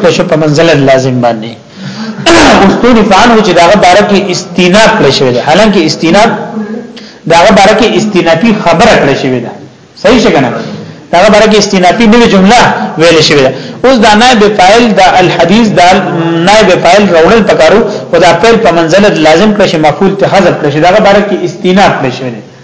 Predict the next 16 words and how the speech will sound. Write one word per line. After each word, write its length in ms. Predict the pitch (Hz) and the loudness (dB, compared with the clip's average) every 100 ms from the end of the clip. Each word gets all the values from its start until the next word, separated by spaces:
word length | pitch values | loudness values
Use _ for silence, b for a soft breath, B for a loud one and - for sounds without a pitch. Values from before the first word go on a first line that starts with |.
| - | -4
حالانکه 320 | 151 202 214 | -2 0 0
دغه 200 | 170 165 | 0 2
باره 260 | 196 196 226 | 2 2 2
کې 80 | 214 | 0
استینافي 460 | - 175 175 185 | -2 0 0 0
خبره، 380 | 208 196 185 262 285 262 - 208 202 - - - - | 0 0 2 2 0 -2 -4 -4 -4 -6 -8 -6 -2
خو 100 | 165 | 0
خبره 380 | 175 175 247 - 180 | 2 2 2 2 2
الحدیث 440 | 180 165 226 202 | 0 0 0 0
لفظ 240 | 170 196 220 | 0 0 0
هغه 140 | 160 | 0
ته 120 | 165 151 | 0 0
نوالو 300 | 160 196 170 | 0 2 2
زول 160 | 151 151 | 0 0
شوی، 140 | 190 | 0
دا 120 | 175 | 0